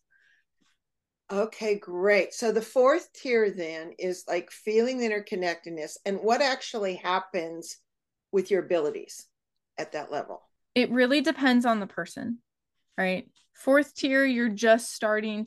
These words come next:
Speaker 2: to get yourself out of the herd, as most people call it. You're starting to be more like,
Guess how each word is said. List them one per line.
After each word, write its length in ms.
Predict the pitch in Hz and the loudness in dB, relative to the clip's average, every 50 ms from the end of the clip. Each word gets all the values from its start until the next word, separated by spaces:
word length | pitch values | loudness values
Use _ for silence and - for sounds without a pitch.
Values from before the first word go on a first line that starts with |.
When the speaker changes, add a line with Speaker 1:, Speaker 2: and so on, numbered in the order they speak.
| - | -8
Speaker 2:
to 200 | - 220 208 202 | -6 -6 -4 -4
get 200 | 190 196 214 - | -2 0 0 0
yourself 500 | - 202 208 208 - - 214 196 196 196 - - | 0 -2 -4 -4 -2 0 0 0 0 -2 -4 -4
out 300 | - 185 180 190 196 190 | -2 2 2 4 4 4
of 220 | 196 190 180 180 180 | 2 0 -2 -4 -6
the 100 | 190 175 | -6 -8
herd, 560 | 180 - - 190 180 175 170 170 160 - - - | -4 0 2 2 2 2 0 -2 -4 -6 -10 -8
as 220 | - 185 185 185 196 | -6 -6 -4 -4 -4
most 200 | 190 180 175 - | -4 -4 -6 -8
people 300 | - - 175 - 175 175 | -10 -12 -10 -8 -10 -10
call 280 | - - 180 175 180 | -6 -6 -6 -4 -4
it. 160 | - - - - _ - - - - - _ - | -6 -8 -8 -12 _ -20 -20 -20 -20 -20 _ -10
You're 100 | 208 220 | -10 -10
starting 460 | - - - 254 247 240 240 240 233 | -4 -2 2 2 4 4 4 2 2
to 120 | 240 - | 2 0
be 220 | 208 214 220 214 208 | -2 -2 -2 -2 -2
more 540 | 208 208 208 208 208 202 196 196 196 190 208 | -2 -2 -2 -2 -2 0 0 0 0 -2 -2
like, 300 | 214 202 190 185 - - | -2 0 0 0 -2 -4